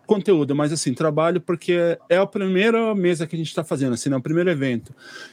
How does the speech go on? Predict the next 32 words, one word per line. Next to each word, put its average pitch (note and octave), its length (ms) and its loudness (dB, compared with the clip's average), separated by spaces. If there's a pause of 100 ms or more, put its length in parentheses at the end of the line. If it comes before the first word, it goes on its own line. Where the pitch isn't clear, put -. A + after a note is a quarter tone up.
(120)
E A3+ 500 4
também G#3+ 220 2
gostaria G#3+ 320 4
de F#3 100 2
agradecer F3 580 2
a - 20 0
você, D#3+ 340 -2 (240)
Everton, F#3+ 500 0
ao C#3+ 80 2
Bruno, E3+ 480 2
ao C#3+ 80 2
Fred, E3 800 0 (400)
ao D3 200 0
Yang D3+ 240 0
Liu G#3 560 4
e F3+ 100 -2
ao F#3 80 4
Tadashi, D3 680 -2 (240)
e F#3+ 100 4
a A3 80 4
todos G#3 300 4
que F3+ 100 -12
tão F#3+ 140 -4
assistindo E3 420 -4
aqui. A2 260 -12 (520)
E F3 580 4
eu G3+ 140 6
sou A3+ 180 0
lá F#3 100 4
do F3 120 0
Press E3+ 180 0
Startcast, D3+ 840 -4